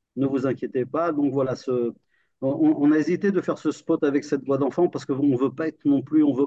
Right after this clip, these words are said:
on veut pas donner l'impression qu'on vient, euh, ni mendier, ni demander l'aumône. Euh, on est là pour aider le peuple juif, le peuple d'Israël, et on a besoin de tout le monde. Et encore une fois, mon angoisse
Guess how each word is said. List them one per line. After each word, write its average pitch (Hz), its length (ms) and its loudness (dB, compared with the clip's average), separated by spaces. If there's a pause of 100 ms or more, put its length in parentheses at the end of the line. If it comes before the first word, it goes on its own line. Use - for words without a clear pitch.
on 143 120 0
veut 135 160 0
pas 156 140 -4
donner 143 300 2
l'impression 131 520 0
qu'on 127 260 0
vient, 131 280 0
euh, 117 160 0 (360)
ni 143 120 4
mendier, 143 680 0
ni 139 140 0
demander 131 340 -2
l'aumône. 135 440 -2 (420)
Euh, 120 240 -4
on 131 160 -2
est 135 80 0
là 143 100 -2
pour 131 220 -6
aider 135 100 -2
le - 80 -6
peuple 131 320 -4
juif, 139 340 -4 (220)
le 120 140 -2
peuple 143 320 -2
d'Israël, 131 580 -2 (400)
et 135 60 0
on 139 100 4
a 143 60 4
besoin 135 180 2
de 131 120 4
tout - 160 -6
le 127 60 2
monde. 143 340 0
Et 131 40 -8
encore 139 300 0
une 139 80 2
fois, 127 180 -2
mon 131 220 0
angoisse 139 480 -2